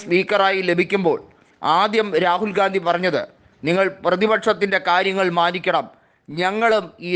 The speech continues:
രാജ്യത്തിൻ്റെ പ്രതിനിധികൾ തന്നെയാണ്, ഞങ്ങളും ഞങ്ങളുടേതായ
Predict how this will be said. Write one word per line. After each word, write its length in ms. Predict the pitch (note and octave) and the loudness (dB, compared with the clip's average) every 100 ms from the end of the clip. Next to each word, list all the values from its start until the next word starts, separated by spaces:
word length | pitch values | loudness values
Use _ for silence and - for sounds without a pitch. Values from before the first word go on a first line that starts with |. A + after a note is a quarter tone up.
| F3 | 0
രാജ്യത്തിൻ്റെ 500 | F3+ F#3+ F#3+ F#3 F3+ E3+ | 0 -2 -4 -2 -2 2
പ്രതിനിധികൾ 440 | F3+ F3 F3 F3 D#3+ | 2 2 2 2 2
തന്നെയാണ്, 360 | D#3 D3 A#2+ - - - - D#3+ | 2 0 -2 -8 -18 -20 -10 -4
ഞങ്ങളും 380 | F3+ G#3 G#3+ G3+ - - C3+ | -2 0 0 -2 -12 -12 -4
ഞങ്ങളുടേതായ 640 | E3 G3 A3+ A3 A3 G#3 G3+ | -2 0 0 2 2 2 0